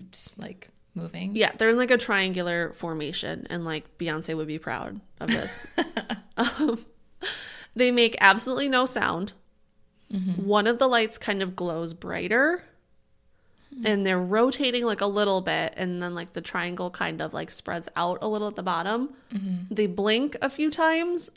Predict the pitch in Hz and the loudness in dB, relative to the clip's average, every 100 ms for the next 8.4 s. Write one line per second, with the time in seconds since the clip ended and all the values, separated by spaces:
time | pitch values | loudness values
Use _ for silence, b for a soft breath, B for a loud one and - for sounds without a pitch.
0 | - 220 202 185 170 160 156 - - 208 | -2 2 2 0 -2 -6 -10 -12 -14 -14
1 | B 320 320 247 B B _ _ _ - | B -12 -12 -16 B B _ _ _ -20
2 | _ _ 190 180 139 - - 202 170 160 | _ _ 4 4 0 -4 -2 -2 -2 -2
3 | 156 156 156 151 147 - - - - - | -4 -4 -6 -4 -6 -6 -10 -12 -16 2
4 | 254 285 - 226 220 220 - 190 185 151 | 4 4 4 6 6 2 2 2 4 0
5 | - 220 b b b b - 240 220 214 | -2 -8 b b b b 6 8 8 6
6 | 240 247 302 277 349 - - 247 233 226 | 4 6 0 2 0 0 2 6 6 4
7 | - - 165 160 160 - - - - 67 | -2 0 0 0 -4 -6 -6 -6 -6 -8
8 | - 226 - | -8 -8 -12